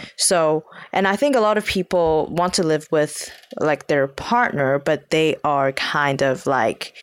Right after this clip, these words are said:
judged by the society, so they have to get married, and that's why they get married. But nowadays, people are more open to living together and not getting married, and I think, yeah, if you want to stay with a person, sometimes, um, piece of paper doesn't mean anything.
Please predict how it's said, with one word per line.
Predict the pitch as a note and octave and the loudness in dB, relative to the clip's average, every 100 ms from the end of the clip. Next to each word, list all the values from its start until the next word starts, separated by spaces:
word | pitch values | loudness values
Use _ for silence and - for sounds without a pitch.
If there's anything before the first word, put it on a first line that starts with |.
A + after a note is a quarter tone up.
| - | -2
judged | G3 D3 B2+ - - - - | 0 2 0 0 -2 -8 -2
by | D3 | 0
the | D3 | 2
society, | - - C#3+ C3 B2 | 2 0 2 0 0
so | C3 C3 | 0 0
they | C#3 | 0
have | - C#3+ | -2 -2
to | - | -2
get | C3+ | -2
married, | A2+ A2 F2+ | 0 -2 -2
and | B2 | -2
that's | B2 - | -2 -2
why | A#2 | -2
they | |
get | - - | -2 -4
married. | E2 G#1 - - - - - | -4 -4 -6 -10 -16 -6 -2
But | C#3+ | 0
nowadays, | E3+ F3+ D#3 - | 2 2 0 0
people | E3 E3 | -2 0
are | C#3+ | 0
more | C#3+ B2 | 0 0
open | C#3 C#3 C#3+ C#3 | 0 0 -2 0
to | D3 | 0
living | C3 C#3 C#3 C#3 | 2 2 0 0
together | D3+ C#3 C#3 C3 C3+ | -2 0 0 2 2
and | C3 | 2
not | C3 B2+ | 0 -2
getting | - D3+ D#3 | 0 0 0
married, | F3 G3 G3+ G3 | 0 2 2 2
and | F3+ E3+ - - - | 2 0 -2 -8 -4
I | F#3 | -2
think, | F#3+ B3 A#3+ - - - - - _ - | 0 0 0 -6 -12 -14 -16 -20 _ 0
yeah, | C4+ | 2
if | F3 E3+ | 2 2
you | F#3 | 2
want | F#3 | 2
to | F3 | 2
stay | - E3+ | 2 2
with | E3+ | 2
a | D#3 | 0
person, | - D3 - D#3 C#3 C#3 - _ - | 0 0 0 0 2 0 -4 _ -6
sometimes, | - F3 D#3 E3 D3 C#3 C#3 - - - | -2 -2 0 0 2 0 0 -2 -2 -2
um, | D#3 D3 C#3 | 0 2 0
piece | C#3 D#3 | -2 -2
of | D3 | -2
paper | - C#3 - | -2 -2 -2
doesn't | C3 B2 - - | -2 -2 -4 -6
mean | D3+ D3+ - | -4 -4 -6
anything. | - - - - G3+ | -8 -8 -8 -4 -6